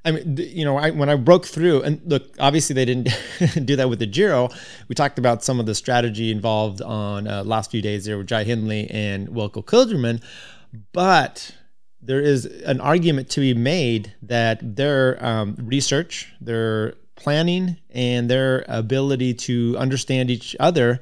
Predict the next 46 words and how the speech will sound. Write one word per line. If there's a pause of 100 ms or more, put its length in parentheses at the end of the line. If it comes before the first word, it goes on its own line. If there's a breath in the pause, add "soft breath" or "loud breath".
(340 loud breath)
really
played
a
part
in (160)
three
of
their
wins
at
the,
at
the
Tour.
I
mean,
there
were
some, (800 loud breath)
you
know, (160)
I, (260)
I
forget
which
stages
and
exactly
the
winners
there,
but
there
was
a
few
stages
where
they
came
in
and
they
capitalized
off
of